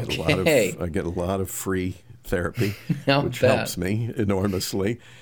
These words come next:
Speaker 1: Uh, and by the way, a, a, a, a trauma, uh, specialist. Uh, my wife i-, is trained in, in, you know, uh, trauma. Uh, so those are familiar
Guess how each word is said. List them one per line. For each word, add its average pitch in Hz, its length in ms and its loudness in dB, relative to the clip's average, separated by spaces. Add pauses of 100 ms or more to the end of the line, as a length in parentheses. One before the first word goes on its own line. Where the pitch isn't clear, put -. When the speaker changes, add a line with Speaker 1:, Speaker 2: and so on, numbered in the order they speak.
(260)
Speaker 1:
Uh, 98 280 0
and 117 160 0
by 113 200 2
the 107 80 0
way, 98 220 2
a, 98 180 0
a, 101 160 -2 (140)
a, 87 320 -4 (440)
a 95 400 -6
trauma, 120 440 -2 (480)
uh, 85 380 -4
specialist. - 840 -6
Uh, 92 240 -2
my 92 200 -4
wife 90 560 -6
i-, 95 220 -6
is - 420 -6 (240)
trained 90 360 -2
in, 87 220 -4 (100)
in, 82 300 -6 (140)
you 90 140 -2
know, 85 180 -6 (180)
uh, 90 260 -6 (680)
trauma. - 380 -2 (360)
Uh, 90 220 -4 (560)
so 104 420 0 (760)
those 120 280 0
are 107 80 2
familiar 92 420 0